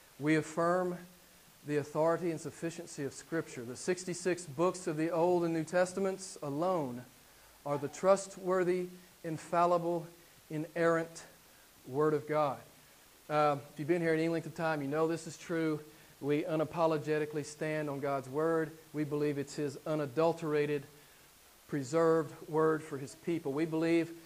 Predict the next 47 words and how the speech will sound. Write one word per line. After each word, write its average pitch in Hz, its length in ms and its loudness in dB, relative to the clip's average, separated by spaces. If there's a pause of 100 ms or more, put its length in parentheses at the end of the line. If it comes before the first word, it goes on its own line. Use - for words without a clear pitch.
(260)
we 165 120 2
just 185 140 -2
happen 185 260 4
to 160 60 -2
believe 165 260 2
the 151 60 -4
God 160 220 4
of 170 60 0
the 165 60 0
Bible 156 420 4
is 139 100 -4
big 165 280 -2
enough 170 240 0
to 156 60 -4
keep 175 320 -8
His 151 180 -4
Word 151 300 0
perfect 170 380 -2
for 156 140 -4
His 147 120 -4
people. 123 440 -8 (880)
And 143 200 0
I 147 60 2
know 165 300 2
many 180 200 0
people 180 260 2
will 160 120 0
teach 180 320 -2
and 156 100 -4
say 175 320 4
that, 160 280 -2
that 151 140 2
it's 156 140 -4
been 170 160 2
adulterated 165 580 2
by 151 140 2
men. 165 280 0
We 160 100 0
don't 156 160 -4
believe 160 320 0
that. 180 180 6
We 165 80 0
believe 160 300 0
God's 170 280 4
bigger 175 280 4
than 151 160 0
that. 147 280 0